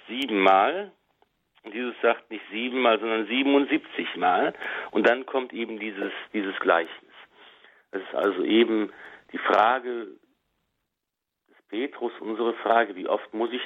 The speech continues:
denn vergeben? Wie oft muss ich denn sagen, „Okay, ich verzeihe dir“? Und das ist eben die Antwort des Herrn immer wieder.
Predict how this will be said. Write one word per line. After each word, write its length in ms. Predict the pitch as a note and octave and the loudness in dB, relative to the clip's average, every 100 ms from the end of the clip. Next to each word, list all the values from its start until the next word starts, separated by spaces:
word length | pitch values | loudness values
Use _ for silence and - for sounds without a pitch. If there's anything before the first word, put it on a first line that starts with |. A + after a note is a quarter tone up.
| - | 2
denn 340 | A#2+ C#3 E3 - _ _ _ _ _ _ _ _ - | 2 2 -8 -16 _ _ _ _ _ _ _ _ -8
vergeben? 760 | E2+ D#2 F2 F#2+ G2 D3+ E3 _ _ _ _ _ _ _ | -6 -4 -2 -2 0 -4 -6 _ _ _ _ _ _ _
Wie 100 | - | 0
oft 160 | D#2 - | 0 2
muss 140 | G2+ | 2
ich 120 | F#2 - | 4 2
denn 180 | F2+ E2+ | 2 4
sagen, 440 | F2+ F2+ F#2+ F#2+ - | 6 4 2 -8 -16
„Okay, 500 | - A2 A2 B2 C3+ - _ _ _ _ _ _ _ _ _ _ _ _ _ | -10 -4 -2 -2 -6 -12 _ _ _ _ _ _ _ _ _ _ _ _ _
ich 100 | F#2 - | -16 -6
verzeihe 520 | F2+ - G2+ G#2 A2+ | -6 0 4 6 4
dir“? 380 | A2 B2 C#3+ D#3 _ _ _ _ _ _ _ _ _ _ _ - | 2 2 2 2 _ _ _ _ _ _ _ _ _ _ _ -6
Und 120 | F#2 | 2
das 100 | F2 | 2
ist 140 | F#2 F2+ | 2 -4
eben 220 | F#2+ F2+ | -4 0
die 120 | E2 | 0
Antwort 340 | F2+ - F2 | 0 0 -2
des 80 | - | 2
Herrn 260 | E2+ F2 F#2+ | 2 2 0
immer 300 | G2+ G2 G2+ | -4 0 0
wieder. 320 | A#2 F2 D#2+ | -2 -6 -8